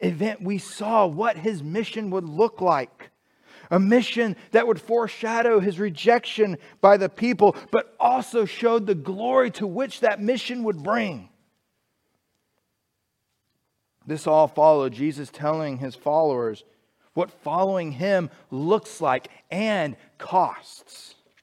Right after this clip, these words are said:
I would say we can use this event, this transfiguration, and apply it to our lives, to live out our own transfigurations, the transfiguration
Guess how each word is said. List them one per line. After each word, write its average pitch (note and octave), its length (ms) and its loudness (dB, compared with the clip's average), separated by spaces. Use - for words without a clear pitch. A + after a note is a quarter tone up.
I G3 80 -6
would G#3+ 140 -6
say F3 300 4
we D#3 120 0
can D3+ 220 -8
use C3+ 460 -8
this C#3+ 260 -10
event, C3 400 -4
this F3 340 -4
transfiguration, E3 1160 -2
and E3+ 140 -8
apply G3 360 -4
it F#3+ 100 -8
to G3 160 -4
our G#3+ 260 0
lives, - 680 -6
to A3 120 0
live A3+ 280 6
out A#3+ 200 6
our A#3 280 2
own B3+ 340 2
transfigurations, D#3 1160 -2
the F#3+ 100 4
transfiguration A3+ 1160 -2